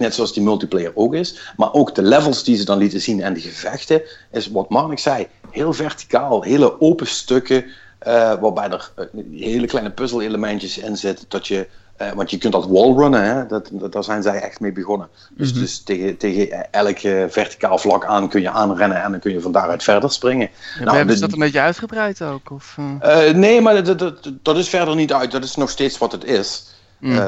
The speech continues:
Speaker 1: want, want dat werkte goed, dus why change a winning formula? Maar ze hebben dat dus in de singleplayer ook gebruikt. Je hebt dan van die panelen, die kon je dan bijvoorbeeld verschuiven. Of, of je moest dan iets doen om iets omhoog te krijgen, zodat je daar verder kon.
Speaker 2: Ja,
Speaker 1: En
Speaker 2: of,
Speaker 1: ze kunnen ze,
Speaker 2: eh,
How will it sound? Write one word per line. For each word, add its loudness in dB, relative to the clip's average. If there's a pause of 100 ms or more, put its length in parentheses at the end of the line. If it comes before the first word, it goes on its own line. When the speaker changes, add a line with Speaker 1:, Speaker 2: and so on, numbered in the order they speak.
Speaker 1:
want, -2
want -2
dat 0
werkte 2
goed, -2
dus -8
why -4
change -6
a -6
winning -4
formula? -2 (240)
Maar 2
ze -2
hebben 2
dat 2
dus 2
in -4
de -2
singleplayer 0
ook 0
gebruikt. -6
Je -6
hebt -4
dan 0
van -10
die -8
panelen, 4
die -2
kon 0
je -2
dan -2
bijvoorbeeld -4
verschuiven. -2 (260)
Of, -4
of -8
je -4
moest -4
dan -6
iets -8
doen -4
om -4
iets -6
omhoog 0
te -6
krijgen, -6
zodat -2
je -14
daar -6
verder -2
kon. -2
Speaker 2:
Ja, 2
Speaker 1:
En -2
Speaker 2:
of, 0
Speaker 1:
ze -2
kunnen 6
ze, 0
Speaker 2:
eh, -6